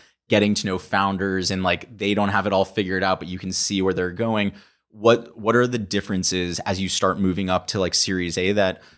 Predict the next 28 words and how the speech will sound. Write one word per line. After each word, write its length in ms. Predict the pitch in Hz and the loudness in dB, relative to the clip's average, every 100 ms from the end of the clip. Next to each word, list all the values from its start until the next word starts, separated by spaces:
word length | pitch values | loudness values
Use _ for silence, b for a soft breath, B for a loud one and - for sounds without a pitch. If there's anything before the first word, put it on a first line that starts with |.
| b | b
you 80 | 110 | -2
know, 80 | 95 | 2
maybe 300 | 101 101 104 | 4 4 6
a, 140 | 95 95 | 4 4
a 80 | 101 | 2
new 540 | 98 98 101 101 98 | 2 4 6 4 2
V 220 | 87 92 92 | 0 -2 2
C 340 | - 98 92 | 2 2 0
that's 240 | 85 90 | 0 -2
just 380 | 98 - 92 - | -2 0 2 2
getting 240 | 101 92 90 | 0 0 0
into 200 | 87 85 | -4 -6
the 80 | |
game, 440 | 82 82 92 90 90 | -6 0 0 0 -2
like, 160 | 101 - | -4 0
they 120 | 98 | 0
don't 260 | 101 98 | 0 -2
know 160 | 92 92 | 0 0
what 180 | 90 - | 0 -2
to 120 | 92 | -2
expect 440 | 85 - - 80 95 | 0 0 0 -2 -2
as 140 | 85 | -4
they 140 | 85 | -4
start 240 | - 82 82 | -2 -2 -2
to 80 | 90 | -2
move 180 | 87 85 | -2 -4
into 180 | 85 | -6
that, 340 | 85 82 82 | 0 0 0